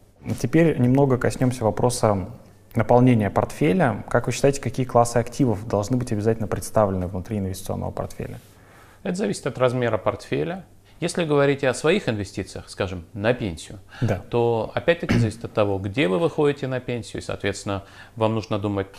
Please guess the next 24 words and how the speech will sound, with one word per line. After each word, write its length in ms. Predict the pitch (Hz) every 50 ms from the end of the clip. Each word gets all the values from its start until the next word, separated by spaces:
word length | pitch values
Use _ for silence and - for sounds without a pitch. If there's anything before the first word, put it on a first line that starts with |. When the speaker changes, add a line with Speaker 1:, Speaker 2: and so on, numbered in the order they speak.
| - - - - -
Speaker 2:
где 180 | - 107 110 107
вы 80 | 104
будете 280 | 98 98 104 95 - 98
жить 240 | 95 117 151 165 -
на 80 | 160
пенсии, 440 | 143 - 151 143 139 135 - - 110 101
думать, 440 | 98 104 98 98 98 - - - - - - - - - -
за 160 | - 110 113
какие 280 | - 123 120 - 123 113
деньги 340 | 104 113 110 107 101 104
вы 100 | 101 98 95
снимете 520 | - - - 123 117 110 104 101 - 107
или 120 | 98 98 95
купите 440 | - - 113 - - 95 - - 95
квартиру 560 | - - 107 98 98 - - 120 113 107 101
или 100 | 95 101
дом, 200 | 95 101 98 92
в 60 | -
которой 360 | - 101 - - 95 95 92
вы 60 | 92 92
будете 240 | 98 92 - -
жить 160 | 90 98 92 -
на 100 | 87 85
пенсию. 360 | - - - - - -